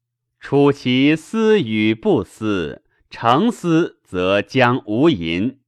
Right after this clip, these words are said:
今轸将为王无淫。王不闻夫管羽之说乎？有两虎争人而斗者，管庄子将刺之。”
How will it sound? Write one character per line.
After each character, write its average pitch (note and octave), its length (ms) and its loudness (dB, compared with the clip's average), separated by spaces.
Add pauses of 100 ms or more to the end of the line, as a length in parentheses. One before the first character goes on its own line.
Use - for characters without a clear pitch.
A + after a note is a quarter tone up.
(680)
今 F3 320 -2
轸 B2+ 380 2
将 G#3 320 0
为 E3+ 180 2
王 G2 480 0
无 A#2+ 240 -2
淫。 F#2+ 520 -4 (880)
王 C3+ 360 2
不 G3 260 0
闻 G#2 360 0
夫 C#3 300 -2
管 C3+ 440 2
羽 F#2+ 220 -6
之 G#2+ 240 -4
说 C3 320 0
乎？ G2 480 -6 (840)
有 C#3 360 6
两 C3+ 360 2
虎 A2 380 0
争 G3+ 400 2
人 A#2+ 240 2
而 G2+ 220 0
斗 D3 360 2
者， E2 480 -4 (480)
管 B2 400 4
庄 G3 300 2
子 D#2 420 -10
将 G2+ 300 -4
刺 G2+ 340 -4
之。” F#2+ 440 -8